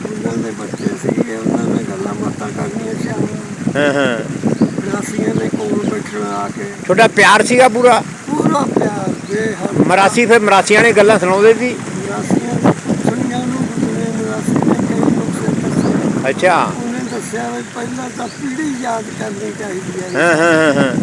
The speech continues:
Speaker 1: ਜਿਹਨੂੰ
Speaker 2: ਹਾਂ, ਹਾਂ।
Speaker 1: ਸਾਡੀ ਪੜ੍ਹਾਉਣ ਲੱਗਣਾ, ਉਹਨੂੰ ਪੀੜ੍ਹੀ ਯਾਦ ਕਰਾਓ।
Speaker 2: ਅੱਛਾ, ਵੀ ਕ-, ਤੁਹਾਡੇ
Speaker 1: ਬਾਬਾ
Speaker 2: ਦਾਦੇ
Speaker 1: ਕੌਰ,
Speaker 2: ਪੜਦਾਦੇ।
Speaker 1: ਹਾਂ, ਦਾਦਾ ਪੜਦਾਦੇ ਕੌਰ।
Speaker 2: ਹਾਂ, ਹਾਂ, ਹਾਂ, ਹਾਂ। ਅੱਛਾ, ਫਿਰ ਉਸ ਤੋਂ ਬਾਅਦ ਅਗਲੀ ਗੱਲ ਕਰੋ।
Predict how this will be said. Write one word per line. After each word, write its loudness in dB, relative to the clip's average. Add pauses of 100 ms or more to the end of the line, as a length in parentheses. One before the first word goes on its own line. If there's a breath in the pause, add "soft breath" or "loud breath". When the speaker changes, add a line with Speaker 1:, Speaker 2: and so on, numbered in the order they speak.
(580)
Speaker 1:
ਜਿਹਨੂੰ -4 (180)
Speaker 2:
ਹਾਂ, 4
ਹਾਂ। 4
Speaker 1:
ਸਾਡੀ -2 (160)
ਪੜ੍ਹਾਉਣ -2
ਲੱਗਣਾ, -6
ਉਹਨੂੰ -4
ਪੀੜ੍ਹੀ -8
ਯਾਦ -6
ਕਰਾਓ। -8 (460)
Speaker 2:
ਅੱਛਾ, 4
ਵੀ 8
ਕ-, 8
ਤੁਹਾਡੇ 8 (260)
Speaker 1:
ਬਾਬਾ -2
Speaker 2:
ਦਾਦੇ 8
Speaker 1:
ਕੌਰ, 2
Speaker 2:
ਪੜਦਾਦੇ। 6
Speaker 1:
ਹਾਂ, -4 (100)
ਦਾਦਾ -4 (160)
ਪੜਦਾਦੇ 4 (180)
ਕੌਰ। 4
Speaker 2:
ਹਾਂ, 6
ਹਾਂ, 6
ਹਾਂ, 4
ਹਾਂ। 2 (880)
ਅੱਛਾ, 2 (380)
ਫਿਰ 8
ਉਸ 6
ਤੋਂ 6
ਬਾਅਦ 8
ਅਗਲੀ 6
ਗੱਲ 6
ਕਰੋ। 2